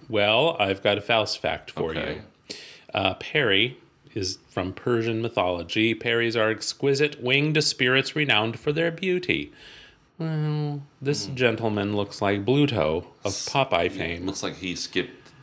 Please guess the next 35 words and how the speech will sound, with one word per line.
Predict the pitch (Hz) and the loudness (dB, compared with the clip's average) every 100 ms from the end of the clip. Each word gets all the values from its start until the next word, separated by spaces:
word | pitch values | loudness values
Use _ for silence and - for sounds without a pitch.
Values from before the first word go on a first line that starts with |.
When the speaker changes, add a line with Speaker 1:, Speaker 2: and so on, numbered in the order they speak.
| - | -12
Speaker 2:
he | 82 92 | -4 -2
was | 85 80 | -2 -4
not | 90 85 90 - - | 0 2 2 -2 -2
there | 85 82 | 2 2
the | 73 | 0
day | 78 | -2
they | 76 76 | -2 -2
handed | 78 73 73 110 | -4 -2 2 2
out | 98 | 2
Speaker 1:
No. | 76 | -2
Speaker 2:
looks. | - - - - - - - - - - | -4 -6 -8 -8 -14 -12 -10 -10 -12 -10
Speaker 1:
They | 127 139 139 | 0 2 4
are | |
described | 135 139 - 151 151 143 | 4 0 2 4 4 2
in | 139 | 2
one | 151 156 | 4 4
reference | 147 156 127 120 | 2 2 -2 -2
work | - 127 | -2 0
as | 127 113 | -2 -2
mischievous | 131 127 - - - - 160 151 107 92 - | -2 -2 -4 -6 -6 -2 -2 0 0 -2 -2
beings | 98 92 87 107 104 | -2 2 2 2 0
that | 98 | 2
have | 110 101 | 0 0
been | 110 | -2
denied | 104 110 107 107 | -2 2 2 2
entry | 117 117 - | 0 -2 -4
to | 139 | -4
paradise | - 156 139 107 110 | 0 2 4 4 4
until | 123 113 131 | 0 -2 2
they | 135 | 4
have | 135 139 | 4 2
completed | - 143 165 156 156 - | 0 0 0 0 -2 -4
penance | - 190 131 135 - | -2 2 2 2 0
for | 160 160 | 4 4
atonement. | 156 175 196 170 110 80 - | 4 2 2 2 2 -2 -8